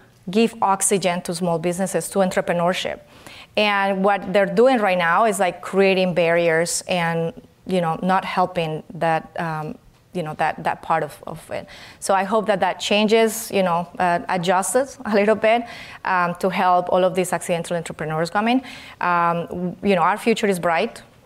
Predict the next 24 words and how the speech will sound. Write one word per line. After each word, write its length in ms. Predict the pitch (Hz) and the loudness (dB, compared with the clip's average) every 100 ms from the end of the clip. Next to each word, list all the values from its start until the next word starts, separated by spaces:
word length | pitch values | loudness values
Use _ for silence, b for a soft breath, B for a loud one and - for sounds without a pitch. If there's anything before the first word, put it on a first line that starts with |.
| _ - - | _ -20 -6
Um, 480 | 190 180 175 170 170 | 0 2 2 0 -2
you 100 | 190 | -2
know, 100 | 175 | 0
we 220 | 165 185 190 | 2 2 2
are 120 | 175 | 2
selling 360 | 180 185 190 | 0 0 2
internationally. 1000 | 190 185 165 170 180 - 202 196 208 208 196 | 0 -2 -2 -2 -2 -2 0 2 2 0 -6
Um, 540 | - 175 170 165 165 165 | -2 0 0 0 -2 -2
you 100 | 185 | -2
know, 120 | 165 | 0
once 300 | 165 175 175 | 0 0 0
we 100 | 185 | -2
turn 340 | 175 - 185 185 | -4 -2 0 2
our, 280 | 175 175 180 B B | 2 0 -4 B B
we 80 | 190 | 2
open 380 | 190 214 208 214 | 4 4 2 0
our 120 | 190 | 2
doors 240 | 185 196 190 | 2 2 0
to 60 | 190 | -2
sell 160 | 190 | 0
international 560 | 180 185 175 175 - 185 | 0 0 -2 -2 0 2
electronics, 680 | 175 170 - 170 185 196 - | 2 0 -2 0 0 -2 -2
our, 420 | 180 175 170 - | 0 2 2 0
um, 360 | 175 165 160 | -2 -4 -6